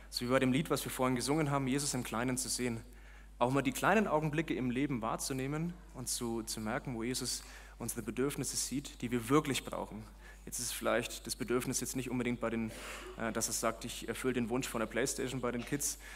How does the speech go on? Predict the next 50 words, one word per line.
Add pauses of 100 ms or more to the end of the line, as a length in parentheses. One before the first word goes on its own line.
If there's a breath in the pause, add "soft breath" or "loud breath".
(260 loud breath)
oder
sonst
irgendwas,
sondern
die
Bedürfnisse,
die
wir
im
Herzen
brauchen,
wo
Jesus
einfach
hineinsprechen
kann. (1300 loud breath)
Und
Jesus
kennt
die,
den
Mangel
und
die
Bedürfnisse (580 loud breath)
und (120)
verspricht
den
Jüngern, (280)
dass
er
bei
ihnen
ist,
dass
er
sie
unterstützt, (280)
aber
er
verspricht
ihnen
auch
an
keiner
einzigen
Stelle,
dass
er
ihnen